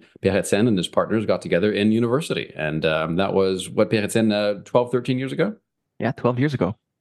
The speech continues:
Speaker 1: Wow. Congratulations.
Speaker 2: Time goes, time, time flies. Yes, thank you.
Speaker 1: Indeed. And, uh, so you guys are taking a leadership role here. We talked about A I a little bit. You know, I think it's really interesting that you're, you're not against it, and you're not sort of trying to scare people to say that,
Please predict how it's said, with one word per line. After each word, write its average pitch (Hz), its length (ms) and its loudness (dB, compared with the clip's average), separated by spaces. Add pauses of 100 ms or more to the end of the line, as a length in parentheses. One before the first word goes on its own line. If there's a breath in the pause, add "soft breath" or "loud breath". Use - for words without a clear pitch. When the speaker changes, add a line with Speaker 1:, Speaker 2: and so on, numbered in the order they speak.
(320)
Speaker 1:
Wow. 80 300 -2 (100)
Congratulations. 90 480 2
Speaker 2:
Time 107 100 2
goes, - 140 -6
time, 120 240 0
time 120 140 2
flies. 107 500 -2
Yes, 95 260 0
thank 95 220 -4
you. - 80 -2 (480 loud breath)
Speaker 1:
Indeed. 90 640 2
And, 95 380 0
uh, 95 220 2
so 107 200 2
you 113 120 2
guys 143 220 0
are 131 40 -4
taking 127 280 0
a 110 60 2
leadership 113 400 0
role 107 200 2
here. 110 200 -2
We 101 100 0
talked 139 280 -4
about 127 240 2
A 95 120 2
I 98 140 0
a 104 60 -2
little 104 200 -2
bit. 104 300 0
You 95 100 -4
know, 90 80 0
I 92 40 -4
think 139 180 -6
it's - 120 -6
really 104 220 2
interesting 98 600 0
that 90 240 0
you're, 90 180 2
you're 92 160 0
not 131 160 2
against 104 360 -2
it, 117 140 2
and - 100 -4
you're 95 100 0
not 101 220 -2
sort 110 160 0
of 104 120 -4
trying 107 160 0
to 98 60 0
scare 92 320 0
people 92 320 0
to 87 100 -6
say 90 220 0
that, 87 320 -2